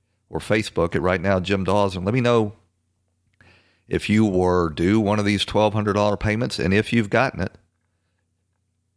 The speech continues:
You can, uh, shoot me an email as well at right now jim dawes at gmail dot com. That's spelled D A W S.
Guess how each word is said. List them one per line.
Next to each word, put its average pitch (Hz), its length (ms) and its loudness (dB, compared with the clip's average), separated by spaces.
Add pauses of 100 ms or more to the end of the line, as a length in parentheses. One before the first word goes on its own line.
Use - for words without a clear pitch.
(160)
You 85 200 -2
can, 76 200 -2
uh, 78 120 2
shoot 101 180 0
me 85 80 -4
an 90 60 0
email 82 320 2
as 78 120 -4
well 85 380 2
at 78 140 -2
right 82 200 0
now 85 220 0
jim 85 240 -2
dawes 85 320 0
at 73 140 -2
gmail 78 500 0
dot 71 220 -2
com. 76 260 -2
That's 76 160 -2
spelled 76 240 -2
D 85 160 0
A 82 80 0
W 80 400 0
S. 78 260 -4